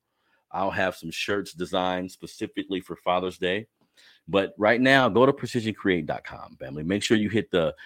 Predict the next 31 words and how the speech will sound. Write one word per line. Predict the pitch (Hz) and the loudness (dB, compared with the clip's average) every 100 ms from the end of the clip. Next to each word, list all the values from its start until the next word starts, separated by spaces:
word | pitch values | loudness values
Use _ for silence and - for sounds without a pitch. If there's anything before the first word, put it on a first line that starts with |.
| - - | -14 2
like | 95 101 | 4 4
button | - 95 90 | 4 2 4
on | 90 | 2
this | 85 | 0
video. | 78 98 101 95 95 98 - - - | 0 2 2 2 0 -4 -14 -12 0
Go | 98 | 2
to | 95 90 - | 2 0 -4
YouTube. | 76 107 107 113 110 92 | -2 -2 0 2 2 2
If | - | 0
you're | 87 | 2
watching | 98 104 | 2 2
this | 101 104 | -2 0
on | 95 | -2
YouTube, | 98 - 107 92 | -2 0 -2 0
go | 87 | -2
to | |
YouTube | 87 92 104 90 | -2 -4 -2 -4
and | 87 | -6
subscribe | - - 92 87 87 87 87 _ - _ | -12 -6 2 4 4 2 -2 _ -20 _
to | - | -8
the | 82 | -4
Melanated | 85 78 73 - | -4 -2 -6 -4
Combo. | 101 98 101 98 | 0 2 4 2
The | 82 73 | 0 -2
show | 60 - 90 85 | -4 0 2 2
is | 78 76 | 0 -2
live | 78 85 82 | 0 0 0
on | 78 73 92 | -4 -6 -4
Facebook | 87 - 90 82 | -6 -2 -4 -4
as | 73 | -6
well. | 85 87 | -2 0